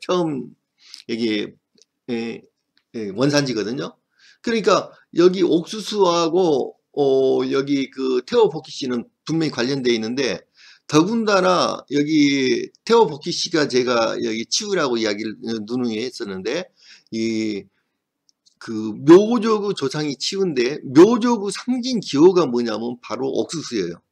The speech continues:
묘조-, 묘조구 상징 기호가. 묘조구 상징 식물이 있단 말이에요.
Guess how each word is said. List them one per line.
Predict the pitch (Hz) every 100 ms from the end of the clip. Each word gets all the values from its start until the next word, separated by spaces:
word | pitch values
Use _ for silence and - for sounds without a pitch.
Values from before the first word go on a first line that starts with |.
| _
묘조-, | 98 110 107 104 110
묘조구 | 127 123 104
상징 | 135 180 165 107
기호가. | - 98 - - _ _ _ _ _ _ _ _ _ - - _
묘조구 | 131 180 180 147
상징 | 165 190 180
식물이 | - 214 208 185 107
있단 | 107 95
말이에요. | 85